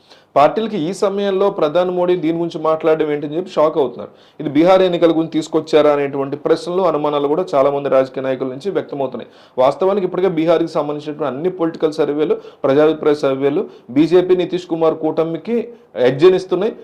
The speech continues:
ఇది ఖచ్చితమైనటువంటి విజయాన్ని సాధిస్తుందని చెప్తున్నాయి. So దీంట్లో ఎటువంటి క్వశ్చన్ లేదు. రకరకాల కాంపిటీషన్స్, పర్మిటేషన్స్లో కూడా ఈ కూటమి విజయం తప్పనిసరిగా ఉంటుందని మొన్న నుంచి కూడా చెప్తున్నాయి ఈ సర్వే అంచనాలు. So కాబట్టి ఈ కాస్ట్ సెన్సస్ తీసుకురావడం వల్ల బీజేపీకి అదనంగా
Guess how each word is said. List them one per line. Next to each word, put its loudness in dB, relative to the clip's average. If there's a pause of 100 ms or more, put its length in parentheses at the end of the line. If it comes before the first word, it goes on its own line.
(180)
ఇది 2
ఖచ్చితమైనటువంటి 0
విజయాన్ని -2
సాధిస్తుందని -2
చెప్తున్నాయి. -4 (460)
So 4 (120)
దీంట్లో 2
ఎటువంటి -2
క్వశ్చన్ -4
లేదు. -8 (600)
రకరకాల 4
కాంపిటీషన్స్, 2 (200)
పర్మిటేషన్స్లో 0
కూడా 6
ఈ -4
కూటమి 2
విజయం -4
తప్పనిసరిగా 0
ఉంటుందని -4 (440)
మొన్న 2
నుంచి 0
కూడా 4
చెప్తున్నాయి 4 (580)
ఈ -6
సర్వే 4
అంచనాలు. -2 (440)
So -6 (100)
కాబట్టి 6 (280)
ఈ -8 (320)
కాస్ట్ 2 (100)
సెన్సస్ 0
తీసుకురావడం 2
వల్ల 0 (120)
బీజేపీకి 0
అదనంగా 0